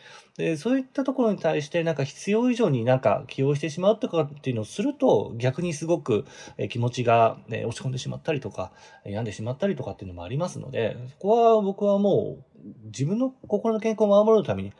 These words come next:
で、ひいてはですね、やっぱりその、自分の心が健康じゃないことには、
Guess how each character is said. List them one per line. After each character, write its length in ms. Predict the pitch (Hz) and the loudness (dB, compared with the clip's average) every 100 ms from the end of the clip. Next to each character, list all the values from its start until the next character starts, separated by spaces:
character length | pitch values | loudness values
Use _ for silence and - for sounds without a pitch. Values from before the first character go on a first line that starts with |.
| _ _ - | _ _ -2
で、 200 | 165 151 - - | -2 -2 -8 -12
ひ 80 | 214 | 0
い 20 | |
て 80 | 170 | 2
は 100 | 101 | 2
で 120 | - | 0
す 100 | - | 0
ね、 220 | 180 113 | 2 2
や 80 | 131 | 0
っ 40 | |
ぱ 100 | 135 | -2
り 80 | 190 | -2
そ 100 | 131 | -4
の、 400 | 101 92 90 98 - 98 - - - - | -8 -8 -12 -14 -14 -18 -20 -20 -20 -14
自 180 | 120 123 | -8 -4
分 100 | 156 | -2
の 120 | 165 | -2
心 400 | 165 180 196 180 | -2 -2 -2 0
が 160 | 139 | -2
健 160 | - 117 | -2 -6
康 160 | 139 151 | -4 -2
じ 60 | |
ゃ 20 | |
な 120 | 170 208 | 2 2
い 60 | |
こ 80 | 143 | 0
と 120 | 123 | -4
に 100 | 101 | -4
は、 260 | 101 95 | -2 -2